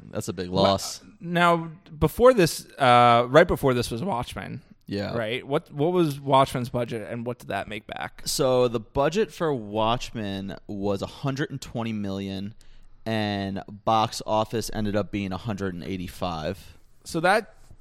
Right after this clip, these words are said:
Speaker 2: made us a little bit of money there, probably.
Speaker 1: Yeah. They probably did, like, good enough
Speaker 2: Yeah.
Speaker 1: with that that they're like, "Okay, Zack
Speaker 2: Yeah.
Speaker 1: Snyder can keep making
Speaker 2: Yeah,
Speaker 1: movies."
Speaker 2: 'cause I'm, I'm sure three hundred made a buttload, 'cause that, three hundred was, like, one of those movies that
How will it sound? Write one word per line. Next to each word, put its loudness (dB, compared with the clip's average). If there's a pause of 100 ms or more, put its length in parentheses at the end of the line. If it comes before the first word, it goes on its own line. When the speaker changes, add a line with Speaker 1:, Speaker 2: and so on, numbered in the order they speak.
(320)
Speaker 2:
made 4
us -6
a 4
little 6
bit 2
of 2
money 0
there, -4
probably. -6
Speaker 1:
Yeah. -2 (120)
They 4
probably 4
did, 0
like, 0 (1080)
good 8
enough 2
Speaker 2:
Yeah. 0
Speaker 1:
with 0
that 2
that -2
they're 0
like, 0
"Okay, -2
Zack -2
Speaker 2:
Yeah. -4
Speaker 1:
Snyder 0
can -6 (100)
keep -6
making -6
Speaker 2:
Yeah, 0
Speaker 1:
movies." -8
Speaker 2:
'cause -2
I'm, 2
I'm 0
sure 4
three 2
hundred 2
made -4
a -6
buttload, -6
'cause -20
that, 6 (360)
three 6
hundred 8
was, 6
like, 6
one 6
of 6
those 6
movies 2
that -2